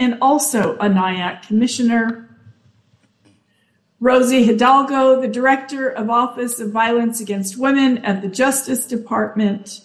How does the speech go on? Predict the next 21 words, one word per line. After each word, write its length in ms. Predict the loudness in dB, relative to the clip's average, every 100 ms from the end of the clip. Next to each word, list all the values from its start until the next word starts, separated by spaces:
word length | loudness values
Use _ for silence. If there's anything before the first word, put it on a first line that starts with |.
| -14
It's 100 | -4
nice 280 | 0 0 -2
to 100 | -4
see 260 | -2 0
you 160 | 2 2
again, 360 | 2 0 0
Rosie. 420 | 2 0 -2 -4 -4
Thank 300 | -4 -4 -8
you 80 |
for 120 | -10 -8
being 340 | 0 2 2
here. 460 | -2 -4 -6 -10 -18 -20 _ _ _ _ _
Timothy 420 | 2 4 4 2 0
Langan, 600 | 4 4 4 2 0 0
executive 760 | -2 -2 -4 -4 -2 -2 -2
Ass-, 260 | -4 -8 -6 -4
assistant 560 | -2 -4 -2 -4 -2
director 540 | 2 2 2 0 0 0
of 160 | 0
Criminal 600 | -4 -2 0 0 -2 -6
Cyber 720 | -8 -2 -2 -2 -4 -6 -6